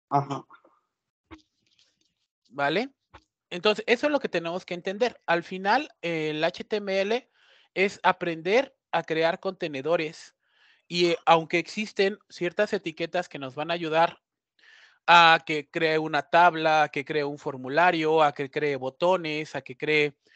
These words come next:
Speaker 2: este, elementos de entrada de texto como este, que es un elemento de entrada de texto.
Speaker 1: Ajá.
Speaker 2: Lo primero que hace un diseñador front es imaginar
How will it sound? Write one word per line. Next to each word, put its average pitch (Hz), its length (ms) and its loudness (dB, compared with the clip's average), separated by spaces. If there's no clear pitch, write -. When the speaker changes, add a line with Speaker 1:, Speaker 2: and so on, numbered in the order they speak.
Speaker 2:
este, 139 720 -2
elementos 156 560 0
de 143 60 -2
entrada 156 240 -2
de 147 80 -2
texto 156 400 -6
como 131 200 -6
este, 160 200 -6
que - 80 -6
es 143 100 -10
un 156 140 -8
elemento 135 320 -6
de 127 60 -4
entrada 151 240 -2
de 151 100 -2
texto. 196 480 -4
Speaker 1:
Ajá. 139 380 -8
Speaker 2:
Lo 185 140 0
primero 202 420 -2
que 196 140 0
hace 190 260 -2
un 196 80 -6
diseñador 170 560 -6
front 180 460 -4
es 170 320 0
imaginar 190 880 -2